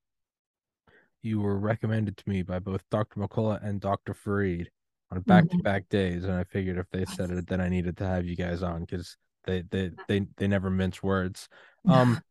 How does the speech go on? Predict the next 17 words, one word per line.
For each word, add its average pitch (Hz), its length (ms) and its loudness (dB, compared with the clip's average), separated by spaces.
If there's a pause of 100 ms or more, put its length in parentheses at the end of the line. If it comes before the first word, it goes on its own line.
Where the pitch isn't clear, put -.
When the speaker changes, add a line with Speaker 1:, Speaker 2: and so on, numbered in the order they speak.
(240)
Speaker 1:
for, 151 380 6
just 151 220 2
so 185 240 4
I 127 160 6
don't 117 200 4
butcher 107 360 0
it, 92 100 -6 (140)
because 92 340 -2
you 98 160 2
are 95 140 4
the 92 120 -4
expert 95 380 -4
in 87 80 -4
this, 90 300 -4 (420)
could 127 180 4
you 165 160 6
please 160 520 4